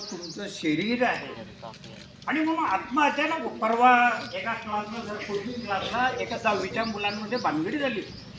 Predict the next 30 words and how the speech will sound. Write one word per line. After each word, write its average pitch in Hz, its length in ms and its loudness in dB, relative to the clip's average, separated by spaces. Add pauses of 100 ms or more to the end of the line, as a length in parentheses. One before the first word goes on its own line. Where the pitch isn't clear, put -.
(460)
क्लासमध्ये 262 720 8
त्या 262 180 4
मुलाला 233 400 2
त्याने 226 300 -4
चाकू 202 380 -2
मारून, 196 300 -6
मारून 175 260 -6
टाकलं. - 800 -6
अरे 320 140 8
हे 302 80 10
कसले 294 360 4
संस्कार, 254 460 2 (1800)
असले 208 340 -2
वाईट 185 440 0
संस्कार 170 380 0
आपल्या 156 300 -2
नको. 165 380 0
तुम्हाला 202 380 -2
परमेश्वरानं 185 760 0
चांगलं 175 400 -4
मुख 190 360 -2
दिलेलं 190 360 -2
आहे, 208 260 0
हे 180 100 -6
दिलेलं 165 480 -6
आहे, 202 100 0 (540)
याचा 190 420 0
चांगला 208 600 2
वापर 220 340 2
करा. 254 280 6